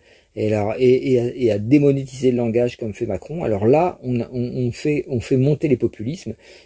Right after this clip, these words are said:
et on avait, après, il va se plaindre des extrêmes, alors que c'est lui le plus extrême de tous, c'est lui qui a fait monter tout ça. Bref. Donc ça, c'est très important de comprendre que si le six janvier deux mille vingt et un, il y a eu une attaque du Capitole par des,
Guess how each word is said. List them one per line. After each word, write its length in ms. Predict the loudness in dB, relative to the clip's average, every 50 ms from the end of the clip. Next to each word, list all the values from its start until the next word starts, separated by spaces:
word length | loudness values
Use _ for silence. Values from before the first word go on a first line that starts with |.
| _ -6
et 80 | -2 0
on 140 | 2 2
avait, 260 | 4 6 6 4 4 2 -2
après, 240 | -8 -12 -6 -2 0
il 60 | 0
va 120 | 2 0 0
se 100 | -2 -4
plaindre 280 | -4 -2 -2 -2 0
des 160 | -2 -2 -2
extrêmes, 420 | -2 -4 -4 -6 -4 -4 -2 0 0
alors 200 | 0 -2 -4 -6
que 80 | -10
c'est 140 | -6 -4 -2
lui 200 | 0 0 2 2
le 80 | 2 0
plus 220 | -2 -4 -4 -2
extrême 260 | -2 -2 -2 -4 -4
de 40 | -2 -2
tous, 100 | -4 -4
c'est 180 | -4 -4 -4
lui 140 | -4 -2 0
qui 60 | 0
a 40 | -2
fait 120 | -2 -2
monter 240 | -4 -4 -4 -6 -8
tout 120 | -12 -12 -14
ça. 220 | -14 -14 -14 -14 -18 -20 -20 -20 -20 -20 -20 -20 -20 _ _ _
Bref. 320 | -4 -2 -2 -2 -2 -6 -12 _ _ _ _ _ _ _ _ _ _ _ _ _ _ _ _ _ _ _ _ _ -18 -6 -2
Donc 180 | 0 0 0
ça, 160 | 2 2 2 2
c'est 300 | 0 -2 0 0 0 0
très 260 | -2 -4 -4 -2 0
important 240 | 0 -2 -2 -4 -4
de 60 | -4
comprendre 440 | -4 -4 -4 -4 -4 -4 -4 -4 -2
que 220 | 0 0 0 0 -2 -10 -20 -20 -20 -20 _
si 280 | -10 -6 -2 0 2 4
le 80 | 4
six 160 | 2 2 0 0
janvier 240 | 0 2 2 2
deux 60 | 2 2
mille 140 | 0 2
vingt 260 | 0 0 -2 -2 -2 -4
et 100 | -4 -2
un, 80 | -2
il 60 | 0
y 40 | 0
a 40 | 0
eu 80 | 0 0
une 80 | -2
attaque 200 | -4 -4 -4 -6
du 100 | -6 -6
Capitole 500 | -6 -8 -8 -8 -10 _ 0 0 0 0
par 240 | -2 -6 -8 -8 -6
des, 320 | -6 -6 -6 -8 -10 -14